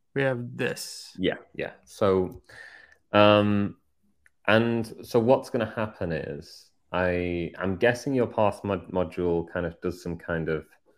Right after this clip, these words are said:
Speaker 2: um, it gets the, yeah. So it's, because we've dynamically imported them, they're being passed through Veet's kind of pipeline. So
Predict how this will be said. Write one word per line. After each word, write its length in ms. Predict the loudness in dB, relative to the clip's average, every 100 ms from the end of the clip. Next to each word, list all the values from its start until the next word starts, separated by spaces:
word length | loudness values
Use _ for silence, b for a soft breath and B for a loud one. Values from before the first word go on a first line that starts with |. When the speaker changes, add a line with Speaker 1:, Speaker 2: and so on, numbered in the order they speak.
| _ _ _ -10
Speaker 2:
um, 640 | -4 -2 -2 -4 -6 -10 -12 _ _ _ _ _ _ -8
it 160 | -8 2
gets 400 | 2 2 -4 -12 -2
the, 520 | 0 0 0 -4 -6 _ _ _ _ _ _ _ _ _ _ _
yeah. 400 | -6 -4 -4 -8 -12 -14 _ _
So 360 | -2 0 4
it's, 760 | 4 2 -2 _ -20 -20 -20 _ _ _ _ _ _ _ _ _
because 340 | -8 2 2 4
we've 120 | 2
dynamically 500 | 4 4 0 0 0
imported 560 | 0 2 2 0 -8
them, 320 | -4 -2 -4 -4
they're 100 | -6
being 320 | -2 -2 -2
passed 480 | -4 -8 -8 -12 -8
through 220 | -4 -4
Veet's 420 | -4 -6 -8 -18 -8
kind 160 | -6
of 160 | -6 -2
pipeline. 640 | -2 0 2 4 2 0
So 640 | -4 0 0 0 -2 -4